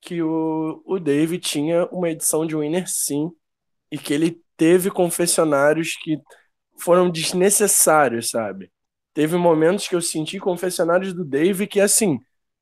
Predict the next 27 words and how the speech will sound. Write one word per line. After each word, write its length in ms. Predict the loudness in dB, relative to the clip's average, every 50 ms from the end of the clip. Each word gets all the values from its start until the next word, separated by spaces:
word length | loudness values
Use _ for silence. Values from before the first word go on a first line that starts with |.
| _ _ _ _ -2
eu 80 | 2 2
não 120 | 2 4
via 160 | 4 4 4
lugar 340 | 6 4 4 2 2 2 0
de 120 | 0 -4
fala 380 | -6 -2 2 4 4 4 4 2
do 120 | 0 0
Dave 240 | 0 2 2 2 2
naquele 280 | 0 -2 -2 -2 -2 -2
momento, 520 | 0 0 0 0 2 2 2 0 0 0
não 140 | -2 -2 -2
tinha 200 | 0 0 0 0
pra 140 | 0 -2 -2
que 120 | -2 -2
o 40 | 0
Dave 240 | 0 0 0 -2 -2
falar, 480 | 0 2 4 6 6 6 6 4 2 -2 _ _ _ _ _ _ _ _ _ _ 0
e 80 | 2 2
eles 180 | 4 4 2 0
fizeram 360 | -2 -2 2 2 2 2 2
questão 460 | 2 2 2 2 2 4 4 4 4
de 100 | 4 2
colocar 300 | 2 2 2 2 2 2
um 60 | 0 0
confessionário 560 | -2 -4 -4 -4 -4 -2 0 0 0 0 0 -2
do 100 | -4 -2
Dave. 320 | -2 -2 -4 -4 -8